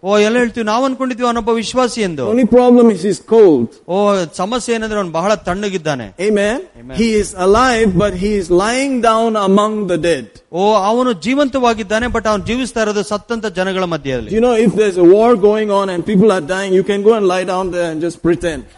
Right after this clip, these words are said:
Speaker 1: ಓ, ಇಲ್ಲಿ ಯುದ್ಧ ನಡೀತಾ ಇದ್ರೆ ಅಲ್ಲಿ ಯಾರು ಸತ್ತಿರೋ ಅಂತಿದ್ರೆ ಅವ್ರ ಜೊತೆ ಹೋಗಿ ನೀನು ಸತ್ತ ತರ ನಾಟಕ ಆಡ್ಬೋದು.
Speaker 2: And from far, nobody will know.
Speaker 1: ದೂರದಿಂದ ಯಾರಿಗೂ ಗೊತ್ತಾಗೋದಿಲ್ಲ.
Speaker 2: But to know whether the guy is really alive,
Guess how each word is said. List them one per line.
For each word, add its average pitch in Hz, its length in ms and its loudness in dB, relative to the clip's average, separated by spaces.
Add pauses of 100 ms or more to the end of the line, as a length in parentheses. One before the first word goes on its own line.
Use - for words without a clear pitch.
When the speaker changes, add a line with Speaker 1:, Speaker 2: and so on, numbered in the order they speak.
(180)
Speaker 1:
ಓ, 208 220 0
ಇಲ್ಲಿ 196 260 -2
ಯುದ್ಧ 196 200 -4
ನಡೀತಾ 226 400 -2
ಇದ್ರೆ 220 160 -2
ಅಲ್ಲಿ 202 160 2
ಯಾರು 214 340 0
ಸತ್ತಿರೋ 220 420 -2
ಅಂತಿದ್ರೆ 220 340 -4
ಅವ್ರ 208 160 2
ಜೊತೆ 196 200 -4
ಹೋಗಿ 220 220 0
ನೀನು 233 200 -4
ಸತ್ತ 208 240 -6
ತರ 214 220 -6
ನಾಟಕ 185 300 -6
ಆಡ್ಬೋದು. 143 380 -8
Speaker 2:
And 196 160 -4
from 190 220 2
far, 214 320 2
nobody 233 400 6
will 208 200 8
know. 185 300 2 (240)
Speaker 1:
ದೂರದಿಂದ 233 340 -2
ಯಾರಿಗೂ 220 360 0
ಗೊತ್ತಾಗೋದಿಲ್ಲ. 185 580 -2
Speaker 2:
But 185 100 4
to 196 180 0
know 233 200 4
whether 247 260 6
the 208 120 0
guy 220 220 0
is 175 160 -2
really 254 320 6
alive, 214 580 4